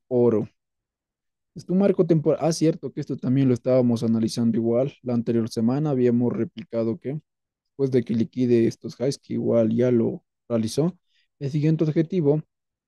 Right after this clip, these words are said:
sería en este caso el bajo. Estamos observando que realiza con mecha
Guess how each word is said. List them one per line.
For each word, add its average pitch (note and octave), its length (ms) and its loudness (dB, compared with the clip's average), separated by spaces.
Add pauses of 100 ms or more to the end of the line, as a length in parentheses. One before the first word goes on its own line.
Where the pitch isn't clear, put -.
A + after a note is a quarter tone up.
(720)
sería B2+ 340 2
en B2 100 2
este A2 280 -2
caso A#2+ 400 -4 (480)
el A#2+ 360 4
bajo. A2+ 520 -2 (520)
Estamos D3 300 -6
observando C3 500 -2
que - 80 -10
realiza A#2 340 -2
con A2+ 180 -6
mecha F3 320 -2